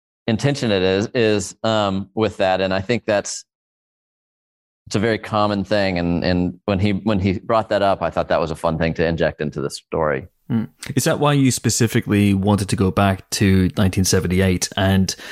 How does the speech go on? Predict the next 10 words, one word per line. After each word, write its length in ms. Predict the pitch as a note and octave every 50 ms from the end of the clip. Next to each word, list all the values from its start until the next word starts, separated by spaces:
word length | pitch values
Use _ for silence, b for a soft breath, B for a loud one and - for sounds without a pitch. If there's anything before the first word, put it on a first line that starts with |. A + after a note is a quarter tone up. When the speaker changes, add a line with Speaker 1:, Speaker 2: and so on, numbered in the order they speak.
| B B B B B B B - - -
Speaker 2:
extend 680 | - C#2+ D2 F#2+ A#2 - - - - A#2+ A2+ A2+ A2 G#2+
the 160 | G2+ F#2+ G#2
circle 420 | G#2 - - A#2 G#2 G2 - G2 F#2+
of 80 | F#2+
people 280 | - G#2+ G#2+ F#2+ F#2 F#2
who 180 | F#2 G#2+ G2+ F#2
were 380 | F#2+ F#2 F#2 F2+ F2+ E2+ - - - - -
affected 460 | - G2+ - - A2 F#2+ - G2 F2+
by 160 | - F#2 F2
Michael 480 | F2+ F2+ F2 F2 - F2+ E2+ E2+ -